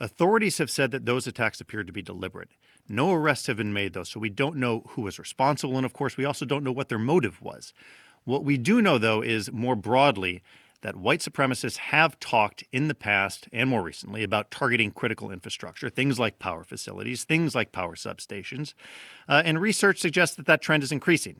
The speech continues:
Uh, George Washington University's program on extremism had a report out, uh, and it found that between twenty sixteen and twenty twenty-two, thirteen people with ties to the white supremacist movement were charged in federal court with plotting attacks on the energy system.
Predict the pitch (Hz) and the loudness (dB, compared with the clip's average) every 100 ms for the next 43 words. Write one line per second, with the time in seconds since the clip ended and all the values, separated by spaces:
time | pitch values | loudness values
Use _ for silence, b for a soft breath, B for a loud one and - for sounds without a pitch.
0 | - 117 110 113 113 135 147 143 139 139 | -6 0 0 0 -2 0 2 4 2 2
1 | 135 131 127 127 - 113 - - 113 123 | 0 0 0 -2 -2 -8 -8 -8 0 2
2 | 117 127 110 107 - 127 120 92 85 95 | 2 -2 -6 -6 -4 -2 -2 -4 -4 -2
3 | 92 95 - 95 92 - B B B B | -2 -8 -8 -4 -4 -6 B B B B
4 | B 113 113 120 156 - 147 143 135 - | B 2 4 4 0 4 4 6 2 0
5 | - 135 113 127 - 160 - 151 135 - | -4 -4 0 -2 0 -4 -2 -2 -2 -2
6 | 139 131 - 123 113 - 143 - - 160 | -2 -4 -2 -4 -2 -2 -4 -4 -2 -2
7 | - - 151 120 139 - 156 151 - 135 | -2 -2 -2 0 -2 0 -2 -2 0 0
8 | 139 - 131 127 127 - 135 131 143 - | 0 -4 -4 -4 -6 -4 -4 -4 -8 -4
9 | 139 143 151 - B B B 117 - 135 | -4 -4 -6 -10 B B B -6 -2 2
10 | 131 - 117 131 120 113 - 120 123 113 | 2 2 -4 -4 -4 -4 -4 -4 -4 -12
11 | - 120 120 123 107 B B B 104 107 | -2 2 2 0 -8 B B B -6 0
12 | 101 - 104 92 85 80 - - - - | 0 0 -8 -8 -8 -10 -14 -14 -14 -20